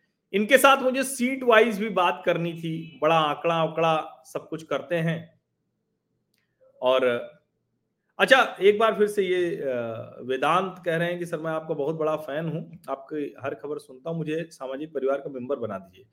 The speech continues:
तो मेंबर तो आप बन गए, सब्सक्राइब अगर आपने कर लिया है, नोटिफिकेशन वाली घंटी दबा दी है और लाइक का बटन तो आप दबाएंगे ही। इतना कर दिया तो आप हो गए, आप, अ, हमारे सामाजिक परिवार के स्थायी सदस्य हो गए।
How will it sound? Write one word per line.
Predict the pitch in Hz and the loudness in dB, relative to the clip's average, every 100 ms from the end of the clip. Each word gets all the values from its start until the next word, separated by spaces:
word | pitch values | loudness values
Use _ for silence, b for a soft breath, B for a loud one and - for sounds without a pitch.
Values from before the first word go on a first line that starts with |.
| b b b | b b b
तो | 143 | -4
मेंबर | 147 165 208 226 | 0 4 6 8
तो | 220 | 8
आप | 214 214 156 | 8 6 6
बन | 208 | 8
गए, | 190 127 101 - _ _ _ _ _ _ _ _ - | 8 6 4 -8 _ _ _ _ _ _ _ _ -8
सब्सक्राइब | - 131 - 156 190 190 | -6 -6 2 6 8 8
अगर | 190 | 6
आपने | 185 185 185 | 6 2 -2
कर | 170 170 | -2 0
लिया | 175 170 | 2 2
है, | 175 196 214 | 2 0 -4
नोटिफिकेशन | 143 151 143 147 147 165 | -8 -8 -6 -4 -2 -4
वाली | 156 | -4
घंटी | 147 135 135 170 | -4 -4 -4 -2
दबा | 165 165 | 2 2
दी | 165 156 | 0 -4
है | 156 _ _ _ | -8 _ _ _
और | 165 143 | -2 4
लाइक | 147 165 165 | 6 6 2
का | |
बटन | 151 156 | 0 0
तो | 156 151 | -4 -2
आप | 139 139 | -2 0
दबाएंगे | 123 139 180 175 | 2 2 2 -2
ही। | 165 165 - _ _ | -4 -6 -14 _ _
इतना | 180 170 240 262 | -12 0 6 6
कर | 240 233 | 6 4
दिया | 254 311 | 8 8
तो | 302 | 8
आप | 247 - - - _ - | 6 4 -4 -20 _ 6
हो | 214 196 | 8 10
गए, | 127 101 85 | 6 2 -4
आप, | 117 117 - _ _ | -10 -12 -14 _ _
अ, | 120 104 95 | -10 -8 -8
हमारे | 117 139 143 | -4 -4 -2
सामाजिक | 135 139 156 165 | -4 -4 -4 -4
परिवार | 147 156 156 | 0 2 2
के | - 480 587 - _ _ _ _ _ - | 2 0 -2 -10 _ _ _ _ _ -14
स्थायी | - 196 240 | 4 8 8
सदस्य | 220 165 143 - | 6 2 0 -2
हो | 110 87 | -6 -8
गए। | 82 | -14